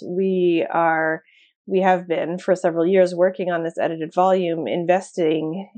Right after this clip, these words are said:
in the question, investigating the question of Jews and the left in a holistic way. And what, what is the there there? Is there something that we can say about Jews and the Bund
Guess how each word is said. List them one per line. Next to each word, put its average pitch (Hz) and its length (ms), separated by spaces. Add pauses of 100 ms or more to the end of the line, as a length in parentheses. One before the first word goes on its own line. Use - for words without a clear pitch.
(100)
in 165 240
the 160 80
question, 160 800
investigating 151 840
the 156 80
question 147 640 (800)
of 170 580 (180)
Jews 170 720 (340)
and 175 240
the 165 60
left 170 560 (340)
in 190 160
a 180 80
holistic 165 600 (100)
way. 123 440
And 160 380
what, 185 360
what 190 180
is 180 160
the 170 100
there 151 340
there? 120 480
Is 180 220
there 170 160
something 160 540 (400)
that 180 140
we 170 100
can 160 180
say 160 480
about 151 440
Jews 170 360
and 165 160
the 160 40
Bund 160 540